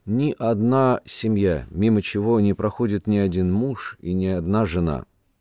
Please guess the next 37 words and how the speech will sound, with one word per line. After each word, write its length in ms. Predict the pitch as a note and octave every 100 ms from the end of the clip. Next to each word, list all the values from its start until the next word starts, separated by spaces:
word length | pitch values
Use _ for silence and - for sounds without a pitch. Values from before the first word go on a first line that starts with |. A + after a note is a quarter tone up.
| _ _ _ _ -
А 80 | G2+
может 260 | C3+ C3+
быть, 220 | A#2+ A#2+
и 60 | A#2+
есть 260 | C#3+ D3 -
такие, 380 | F2 - -
которых 500 | - E2+ G2+ F2+ - - - - - - -
минул, 520 | G#2 A#2+ G2+ F2+ D2 - - -
э, 220 | F2+ D#2
сей 340 | F2+ - G2+ E2+
грех, 540 | F2+ C#3+ E3 - - _ _ _ _
хотя 280 | - E2+ E2+
я 60 | D#2
даже 240 | F2+ F2+
не 120 | G2
знаю, 260 | F2+ D#2+ C#2+
грехом 460 | E2+ F2+ F#2+ D#2+
это 160 | C2+ -
считается 500 | - - D#2 C#2 D#2
или 140 | D#2
нет, 240 | G#2 A2+ -
наверное, 500 | D#2+ A2 E2+ D2+ C2+
считается. 600 | - D2 C2 G1+ - -
Но 160 | G#2 A#2+
то, 160 | D3+
что 180 | D3 C#3
это 200 | B2 C3
разрушает 680 | B2+ B2 C#3 - F3 A#2 -
нас, 240 | A#1+ -
и 120 | - F#2
то, 120 | A2
что 200 | - G2+
нас 200 | F#2 -
это 160 | C#2
убивает, 540 | D2 C#2 C2 A#1+ A1 - -
это 220 | E3+ -
правда. 500 | - D2 B1+ -